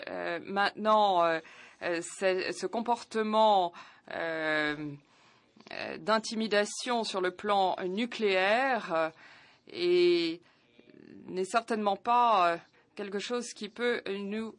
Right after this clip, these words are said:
euh, rassurer. Euh, ce, euh, comportement belliqueux, euh, en, euh, sur le plan de l'emploi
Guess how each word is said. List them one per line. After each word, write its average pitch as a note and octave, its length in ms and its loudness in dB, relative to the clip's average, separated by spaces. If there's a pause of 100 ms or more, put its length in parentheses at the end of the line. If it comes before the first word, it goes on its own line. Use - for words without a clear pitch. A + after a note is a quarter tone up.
(160)
euh, F3+ 260 -2
rassurer. F#3+ 1000 -2
Euh, C2 260 -6
ce, F#3+ 480 -6 (360)
euh, F#3 100 -4
comportement A#3 640 0
belliqueux, A#3+ 920 -2
euh, E3+ 260 -4
en, E3+ 460 -2 (540)
euh, - 40 -12 (1400)
sur - 220 -6
le G#3 100 2
plan G#3 500 2
de F3+ 140 -2
l'emploi F#3 580 2